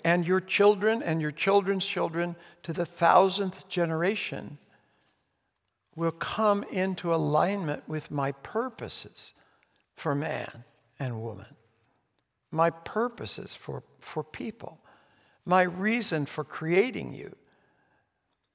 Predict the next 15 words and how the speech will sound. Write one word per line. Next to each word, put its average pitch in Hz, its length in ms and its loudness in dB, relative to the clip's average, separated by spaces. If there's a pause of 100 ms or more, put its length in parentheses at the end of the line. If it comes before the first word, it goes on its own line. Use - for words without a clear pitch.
(280)
And, 170 340 0
and 160 160 0
Abraham 185 540 2
and 180 120 -2
Sarah 220 320 0
were 156 120 -4
given 160 320 -2
that 156 220 2
call - 380 -2
four - 280 -8
thousand 143 420 -2
years 165 240 -6
ago. - 260 -10 (960)
But 202 580 4 (460)
because - 1120 -2